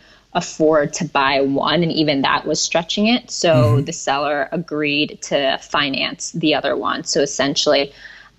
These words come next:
Speaker 1: I went through the bank, put another twenty-five percent down on the larger property. And then when we closed, they, the bank gave him the money for the property, the full dollar value. And then that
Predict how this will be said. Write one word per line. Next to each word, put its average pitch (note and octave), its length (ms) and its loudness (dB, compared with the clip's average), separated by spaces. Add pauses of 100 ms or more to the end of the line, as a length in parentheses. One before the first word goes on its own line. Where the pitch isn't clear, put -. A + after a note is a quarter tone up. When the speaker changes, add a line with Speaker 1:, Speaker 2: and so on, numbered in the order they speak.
(120)
Speaker 1:
I D#3 560 2 (380)
went E3 320 -2
through F3 100 0
the E3 80 0
bank, C#3+ 400 -2
put E3 140 -4
another D#3 260 0
twenty-five D#3+ 480 -2
percent E3+ 340 -4
down D3 240 0
on D3+ 120 0
the D3 80 2
larger D3 680 2
property. - 640 -4 (840)
And F3 160 0
then D#3+ 180 2
when D#3 120 4
we D3+ 100 -2
closed, D3+ 500 0 (380)
they, D#3+ 680 2
the E3+ 140 2
bank D#3 340 -2
gave C#3 200 2
him C#3+ 80 -2
the D3 100 -2
money D3+ 320 0
for E3+ 160 -2
the C#3 80 0
property, F3+ 580 -2 (320)
the D#3+ 200 0
full D3 500 0
dollar E3 340 -2
value. E3 420 2 (140)
And D3 220 -6
then D3 300 -2 (340)
that D#3+ 260 0